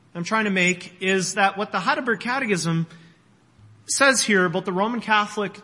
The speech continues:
doctrine, it remains true. Don't let anyone tell you otherwise. They still teach that Christ is bodily present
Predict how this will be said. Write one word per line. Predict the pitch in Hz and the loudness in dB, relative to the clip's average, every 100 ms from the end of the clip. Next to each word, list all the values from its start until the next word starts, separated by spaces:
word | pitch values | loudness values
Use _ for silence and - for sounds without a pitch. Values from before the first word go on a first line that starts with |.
| - | -4
doctrine, | 175 180 175 - 139 127 139 - _ _ _ _ _ _ _ _ _ _ - | 2 2 2 -8 -8 -8 -10 -16 _ _ _ _ _ _ _ _ _ _ -12
it | 220 | -2
remains | 220 233 240 220 - | 0 2 0 -2 -4
true. | - 226 175 98 - _ _ _ _ _ _ _ _ _ _ _ _ _ - | -6 -6 -6 -10 -20 _ _ _ _ _ _ _ _ _ _ _ _ _ -6
Don't | 196 | -4
let | 247 | -2
anyone | 247 254 240 | -2 -2 -2
tell | 220 220 | -2 -4
you | 214 202 | -2 -2
otherwise. | 208 160 113 98 - - - _ _ _ _ _ _ _ _ _ - | -4 -4 -6 -8 -14 -16 -16 _ _ _ _ _ _ _ _ _ 0
They | 233 | 2
still | 247 - 311 | 2 0 -4
teach | - 302 302 - | -2 0 0 -2
that | 208 202 | -4 -4
Christ | - 240 254 - 220 | -2 0 0 -4 -2
is | 214 | -4
bodily | 127 160 208 262 262 233 | -4 0 2 2 -4 -8
present | - 262 175 175 180 | -6 -4 -2 -6 -6